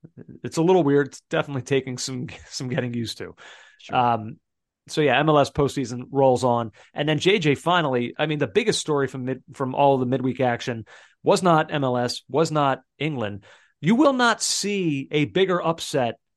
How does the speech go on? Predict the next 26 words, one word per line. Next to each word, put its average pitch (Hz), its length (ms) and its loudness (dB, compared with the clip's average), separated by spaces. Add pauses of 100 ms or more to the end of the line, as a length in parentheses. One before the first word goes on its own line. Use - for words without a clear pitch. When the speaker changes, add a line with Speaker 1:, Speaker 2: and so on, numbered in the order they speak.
(120)
Speaker 1:
in 175 200 -2
this 175 180 0
sport 143 460 2 (380)
this 156 220 -2
year 123 500 -2 (340)
than 139 160 0
what 156 160 6
occurred 156 640 2 (340)
in 139 200 -2
the 131 120 2
German 139 420 2
Cup 120 380 -2 (420)
the 135 80 -2
other 120 160 0
day, 107 400 -4 (540)
uh, 113 220 0
when 123 320 -4
Bayern 160 480 0
Munich, 135 480 -4 (920)
Bayern 165 380 2
Munich 135 420 0 (140)
were 120 320 0
defeated, 139 640 -2 (200)
J 131 240 0
J, 127 220 2
by, 117 580 2